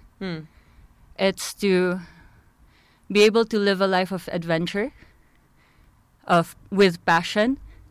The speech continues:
Speaker 2: and to live with purpose.
Speaker 1: But when do you recognize that? When do you
Speaker 2: When I
Speaker 1: when
Speaker 2: was ten.
Speaker 1: It's so young.
Speaker 2: <laughs>
Speaker 1: In ten
Speaker 2: Mm-hmm.
Speaker 1: age, so how, how you know what you want, what you don't n-,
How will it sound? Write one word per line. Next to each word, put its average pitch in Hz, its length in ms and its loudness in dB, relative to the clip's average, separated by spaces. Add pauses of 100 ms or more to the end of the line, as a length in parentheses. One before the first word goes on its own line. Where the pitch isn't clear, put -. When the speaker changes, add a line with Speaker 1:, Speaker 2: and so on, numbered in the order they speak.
(760)
Speaker 2:
and 190 420 2 (120)
to 202 100 2
live 180 200 0
with 160 220 -4
purpose. - 600 -10 (460)
Speaker 1:
But 220 220 -2
when 226 300 -4
do 180 80 -8
you 190 300 -6
recognize 175 560 -6
that? 139 220 -12 (680)
When 220 220 -2
do 185 160 -8
you 196 380 -6 (120)
Speaker 2:
When 196 200 2
I 196 80 4
Speaker 1:
when 196 80 2
Speaker 2:
was 190 180 -4
ten. 165 480 -6 (340)
Speaker 1:
It's - 160 -12
so - 600 -2
young. 226 580 -2 (160)
Speaker 2:
<laughs> - 1400 0
Speaker 1:
In 202 800 -6
ten 285 320 4
Speaker 2:
Mm-hmm. - 240 -10 (320)
Speaker 1:
age, 269 300 2
so - 440 0
how, 262 540 6
how 214 280 4
you 196 200 -2
know 202 320 0
what 190 320 -2
you 190 100 -2
want, 185 380 -2
what 185 180 0
you 190 100 -4
don't 202 420 0
n-, 196 220 -8